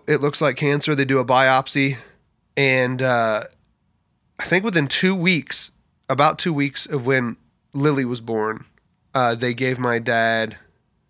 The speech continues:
a fifty percent chance of making it six weeks.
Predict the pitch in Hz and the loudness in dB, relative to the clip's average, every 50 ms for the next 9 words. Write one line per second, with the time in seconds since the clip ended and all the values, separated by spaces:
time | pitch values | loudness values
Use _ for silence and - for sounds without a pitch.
0 | _ _ _ _ _ _ _ _ _ _ _ _ _ _ _ _ _ - 135 - | _ _ _ _ _ _ _ _ _ _ _ _ _ _ _ _ _ -6 -4 0
1 | - 165 151 - 170 135 - 156 - - 151 127 - - 156 139 131 120 117 - | 0 0 0 0 -4 -4 -4 -2 0 0 0 0 0 0 0 2 2 0 -2 -4
2 | - - 131 120 120 120 120 117 - 120 120 120 120 110 - - _ _ _ _ | -6 -8 -8 -4 -2 -4 -4 -4 -4 -4 -4 -2 -4 -4 -4 -8 _ _ _ _
3 | _ _ - - 156 139 - - 127 - - _ - - - | _ _ -4 -2 -2 -2 -2 -8 -10 -12 -12 _ -14 -14 -14